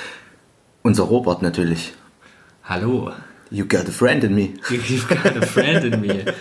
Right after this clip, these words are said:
Speaker 1: <laughs>
Speaker 2: Peter.
Speaker 1: Robert.
Speaker 2: Was hast du denn in der letzten Zeit so erlebt?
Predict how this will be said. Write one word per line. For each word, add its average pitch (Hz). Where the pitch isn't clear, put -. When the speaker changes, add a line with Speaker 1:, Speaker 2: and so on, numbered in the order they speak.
Speaker 1:
<laughs> -
Speaker 2:
Peter. 202
Speaker 1:
Robert. 143
Speaker 2:
Was 113
hast 165
du 165
denn 147
in 139
der 127
letzten 165
Zeit 139
so 127
erlebt? 113